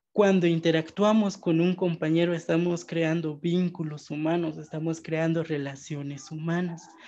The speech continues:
Cuando interactúa, incluso, aunque sea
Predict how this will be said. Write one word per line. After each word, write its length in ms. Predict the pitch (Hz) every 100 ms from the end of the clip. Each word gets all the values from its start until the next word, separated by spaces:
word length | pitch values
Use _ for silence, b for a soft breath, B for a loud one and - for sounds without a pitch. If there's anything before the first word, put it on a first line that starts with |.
| B -
Cuando 280 | - 165 156
interactúa, 760 | 156 156 160 151 - - 185 170
incluso, 920 | 165 160 160 - 208 233 233 - 175
aunque 340 | 175 165 160
sea 460 | 151 180 180 175